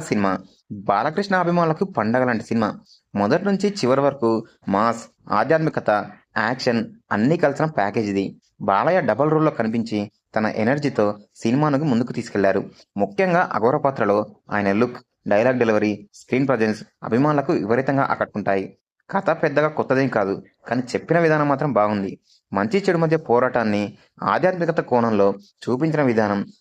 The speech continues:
సినిమాకి ప్రత్యేకతను తీసుకొచ్చింది. విలన్ల పాత్ర కూడా స్ట్రాంగ్‌గా ఉండడంతో కథలో టెన్షన్ మెయింటైన్ అవుతూ ఉంటుంది. కొన్ని సీన్స్‌లో లాజిక్ కంటే ఎలివేషన్ ఎక్కువ ప్రాధాన్యం ఇచ్చారు,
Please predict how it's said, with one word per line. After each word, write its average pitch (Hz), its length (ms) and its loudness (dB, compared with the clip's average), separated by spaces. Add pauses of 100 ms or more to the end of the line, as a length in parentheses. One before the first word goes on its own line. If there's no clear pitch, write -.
(140)
సినిమాకి 151 440 0
ప్రత్యేకతను 127 480 -2
తీసుకొచ్చింది. 101 480 -6 (400)
విలన్ల 143 340 2
పాత్ర 160 260 2
కూడా 165 180 0
స్ట్రాంగ్‌గా 110 340 0
ఉండడంతో 113 340 0 (400)
కథలో 131 240 2 (100)
టెన్షన్ 135 320 -2
మెయింటైన్ 127 260 0
అవుతూ 117 160 0
ఉంటుంది. 101 280 -2 (380)
కొన్ని 120 260 2
సీన్స్‌లో 170 340 0 (100)
లాజిక్ 139 280 -2
కంటే 156 220 0 (160)
ఎలివేషన్ 131 420 0
ఎక్కువ 127 220 -2
ప్రాధాన్యం 110 360 0
ఇచ్చారు, 98 280 -4